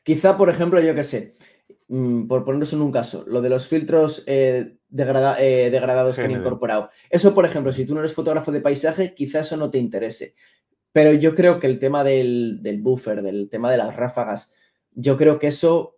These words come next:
Speaker 1: en prácticamente todas las modalidades, todas las disciplinas de fotografía se utilizan ráfagas. Quizá en paisaje no, vale, en paisaje igual no, pero en fotografía social, en fotografía de calle, o sea, en, en muchas disciplinas hay acción. Entonces, cuando hay acción, siempre la ráfaga va a ser algo importante. Entonces, yo creo que es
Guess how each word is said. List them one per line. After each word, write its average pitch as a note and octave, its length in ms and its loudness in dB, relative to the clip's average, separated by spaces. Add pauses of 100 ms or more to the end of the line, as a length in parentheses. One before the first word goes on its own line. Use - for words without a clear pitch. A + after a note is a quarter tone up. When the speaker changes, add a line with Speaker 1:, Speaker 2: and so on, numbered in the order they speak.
(120)
Speaker 1:
en B2 300 -4
prácticamente C#3+ 560 -2
todas C#3 200 0
las C3+ 120 -2
modalidades, B2 720 -2
todas A#2+ 180 0
las A#2 140 -2
disciplinas A#2+ 480 -6
de A#2+ 80 -4
fotografía A#2 500 -6
se C#3+ 100 -8
utilizan B2 380 -4
ráfagas. G#2+ 460 -6 (160)
Quizá C#3 180 -2
en E3+ 100 0
paisaje E3+ 440 2
no, G2+ 140 -8
vale, G#2 180 -4
en - 60 -18
paisaje C3 400 -6
igual C3 220 2
no, A2 160 -6 (360)
pero A#2+ 280 6
en A#2 160 2
fotografía A#2 500 -2
social, A#2+ 360 0
en A2 100 -4
fotografía G#2 460 -4
de A#2+ 140 0
calle, A2+ 260 0
o G#2 40 -8
sea, A2+ 160 -2
en, B2 260 -6
en A#2 120 -6
muchas A#2+ 400 -2
disciplinas D3+ 600 -2 (240)
hay D#3 160 4
acción. C3+ 540 0
Entonces, A#2+ 280 -4
cuando A2+ 220 -2
hay C#3 80 4
acción, D3+ 480 -2 (180)
siempre C#3 380 -2
la C3+ 80 2
ráfaga C3 340 -2
va A#2+ 100 -2
a - 20 -2
ser B2+ 160 -4
algo B2+ 100 -2
importante. A#2 540 -4
Entonces, A2+ 180 -4
yo B2 100 -2
creo C3+ 160 -2
que C3 80 -4
es - 280 -10